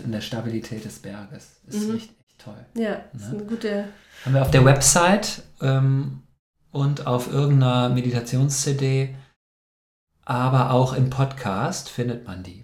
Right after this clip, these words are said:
Speaker 1: Bergmeditation.
Speaker 2: Okay. Werde ich mir
Speaker 1: Kannst
Speaker 2: auch
Speaker 1: du
Speaker 2: mal
Speaker 1: mal anhören.
Speaker 2: mitnehmen als Inspiration,
Speaker 1: <laughs>
Speaker 2: ja.
Speaker 1: Ja, habe ich schon sehr gute Feedbacks auf den Trainings und den
Speaker 2: Ja.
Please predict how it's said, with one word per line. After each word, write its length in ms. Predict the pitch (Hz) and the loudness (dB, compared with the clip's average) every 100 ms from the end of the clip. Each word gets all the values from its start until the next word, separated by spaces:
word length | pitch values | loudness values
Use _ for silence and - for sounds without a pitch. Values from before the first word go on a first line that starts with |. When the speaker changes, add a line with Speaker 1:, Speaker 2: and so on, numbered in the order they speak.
| - | -12
Speaker 1:
Bergmeditation. 560 | 98 101 247 190 - - | -10 -6 -4 -4 -6 0
Speaker 2:
Okay. 80 | |
Werde 120 | 214 226 | 2 2
ich 60 | |
mir 60 | 240 | 4
Speaker 1:
Kannst 180 | 175 135 | 4 6
Speaker 2:
auch 40 | |
Speaker 1:
du 40 | 156 | 8
Speaker 2:
mal 60 | 156 | 8
Speaker 1:
mal 60 | |
anhören. 180 | 127 208 | 8 8
Speaker 2:
mitnehmen 220 | 196 196 | 8 10
als 260 | 190 202 196 | 8 6 8
Inspiration, 760 | 240 226 233 208 208 - - 208 202 | 8 10 10 10 6 4 4 6 6
Speaker 1:
<laughs> 140 | 220 | 6
Speaker 2:
ja. 240 | 226 202 202 | 6 4 0
Speaker 1:
Ja, 80 | 104 | -2
habe 100 | 123 | -2
ich 80 | 113 | 4
schon 140 | 131 | 8
sehr 180 | 127 117 | 8 8
gute 220 | 117 117 | 4 -2
Feedbacks 480 | - 101 107 101 - | -4 -6 -8 -12 -14
auf 160 | 120 - | -14 -12
den 120 | 113 | -12
Trainings 560 | - 101 98 101 101 127 | -8 -8 -6 -8 -10 -12
und 160 | 101 | -12
den 200 | 98 98 _ - | -14 -18 _ -8
Speaker 2:
Ja. 260 | 214 202 | -4 -2